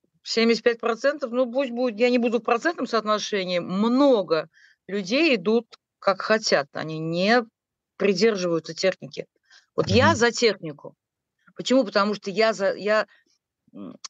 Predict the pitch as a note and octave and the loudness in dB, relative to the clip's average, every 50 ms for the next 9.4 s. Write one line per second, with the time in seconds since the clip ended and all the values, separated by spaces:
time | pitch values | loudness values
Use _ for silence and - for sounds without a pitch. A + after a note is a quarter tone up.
0 | _ - - G2+ G#2+ E3 - - - G#3 G3 A#3 B3 A#3+ G3+ F#3+ F3+ F3 F3+ E3+ | _ -10 -8 -6 -6 -8 -8 -4 0 2 4 4 4 4 4 2 2 2 -2 -2
1 | - - C4+ D#4 F4+ - - C#4 A3+ - F#3+ F3 D#3+ F3+ F#3+ F#3+ - G3+ G3+ G3+ | -2 0 0 0 0 0 -2 -6 -6 -4 -6 -6 -2 -2 -2 0 0 0 0 0
2 | G3+ - - A#3+ A3+ G#3+ G3+ G#3 E3+ G3+ G3 G3 - A#3+ B3 A#3+ - - F#3 - | 0 0 0 2 2 2 0 -2 -2 -4 -4 -2 0 -2 -2 -2 -4 -10 -10 -8
3 | F#3+ F#3 - - F#3+ G3 G#3 A3+ A3 - F3 E3+ - - F3+ F#3 G3 F#3+ F3+ - | -8 -8 -8 -4 -4 -4 -4 -4 -6 -10 -12 -10 -8 -6 -4 -2 -2 -2 -4 -4
4 | - F3 - - E3 F3 E2+ - - _ _ _ _ _ _ _ _ _ _ _ | -8 -10 -8 -4 -4 -4 -4 -4 -8 _ _ _ _ _ _ _ _ _ _ _
5 | _ _ _ _ - D3 C#3 F#3+ G3 G#3+ A3+ G3 G#3+ B3 C4 B3+ - G#3+ G3 F3 | _ _ _ _ -6 0 2 4 4 4 4 2 2 0 0 2 2 2 4 4
6 | D#3 D3+ - - - - - D3+ D#3 D#3 D3+ C#3+ E3+ F3+ F#3+ G#3 G#3 F3+ F#3+ G#3+ | 2 0 -4 -10 -14 -18 -16 -12 -12 -10 -6 -2 0 2 2 2 2 0 0 -2
7 | G#3+ G3+ G#3+ G#3 - A3 G#3+ A3 A3+ A3+ A3 A3 A3 G#3+ G#3 G#3 G#3 G3+ - G#3 | -2 -2 -2 -2 0 0 2 2 2 0 0 0 -2 -2 0 0 -2 0 2 2
8 | G#3+ G#3 G#3 - G3+ G#3 A3 A3 - - F3 D#3+ D3+ D#3 E3 - - - - - | 2 2 0 -2 -2 -2 0 0 0 2 2 0 0 -2 -8 -16 -14 -14 -12 -8
9 | - E3+ D#3+ - - G3 F#3+ F#3+ | -6 -6 -4 0 2 2 2 0